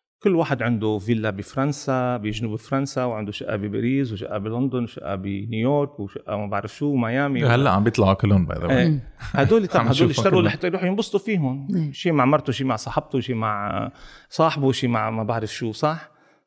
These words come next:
Speaker 1: طب هدول لما بتسك-، ببطل فيهم يسافروا برات البلد. ديك المرة شفنا هون بمطعم، آه، آه، واحد من المصرفيين الكبار و-،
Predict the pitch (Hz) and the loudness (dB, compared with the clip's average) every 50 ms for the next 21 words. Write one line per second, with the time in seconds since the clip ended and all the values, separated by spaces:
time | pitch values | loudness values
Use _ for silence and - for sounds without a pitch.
0 | _ - - 110 104 131 131 143 185 190 170 160 139 131 127 127 117 120 113 - | _ -2 0 2 4 4 4 6 4 6 6 4 4 4 4 2 0 -2 -6 -6
1 | - - - - _ _ _ _ _ _ _ _ 320 240 202 - - - - - | -8 -8 -8 -10 _ _ _ _ _ _ _ _ -12 -12 -12 -14 -20 -20 -20 -20
2 | _ _ - 160 127 165 170 - - 160 139 - 175 165 160 156 143 127 - - | _ _ -6 -4 -2 -2 -2 0 -2 -2 -2 -2 -2 -2 0 0 0 0 0 -2
3 | 160 156 - - 120 98 101 101 123 127 117 - 110 101 113 104 92 82 - - | -4 -4 -4 -6 -8 -8 -8 -8 -8 -10 -10 -10 -10 -10 -10 -10 -10 -12 -18 -20
4 | _ _ _ _ _ _ _ _ _ _ _ _ _ _ _ _ _ _ _ _ | _ _ _ _ _ _ _ _ _ _ _ _ _ _ _ _ _ _ _ _
5 | 131 113 - - 127 135 147 131 123 - - 135 - 127 113 110 120 127 123 117 | -10 -8 -4 -2 -2 -2 0 -2 -4 -6 -8 -8 -8 -6 -6 -4 -2 -2 0 0
6 | 110 104 92 95 104 113 123 123 - 110 110 117 120 135 139 131 - _ _ _ | -2 -4 -4 -6 -6 -6 -6 -6 -8 -8 -8 -6 -6 -6 -8 -10 -12 _ _ _
7 | _ _ _ _ _ _ _ _ _ _ - 107 98 98 101 101 98 95 95 92 | _ _ _ _ _ _ _ _ _ _ -10 -8 -8 -8 -8 -8 -8 -10 -10 -12
8 | 95 101 - - - - - - - _ _ _ _ - 107 101 98 98 - 98 | -14 -16 -16 -18 -20 -20 -20 -20 -20 _ _ _ _ -18 -14 -14 -12 -14 -14 -16
9 | 101 - 60 64 - - - 147 160 170 - 139 135 131 120 120 120 117 117 - | -16 -16 -18 -18 -18 -16 -10 -8 -6 -6 -4 -4 -4 -2 -4 -4 -4 -4 -6 -8
10 | - 110 - - 131 127 127 135 131 113 110 101 98 107 117 113 113 113 101 101 | -10 -12 -8 -8 -6 -4 -2 -2 -2 -2 -4 -4 -4 -2 0 0 0 -2 -4 -6
11 | 98 95 92 98 98 - 127 | -10 -12 -12 -14 -16 -18 -20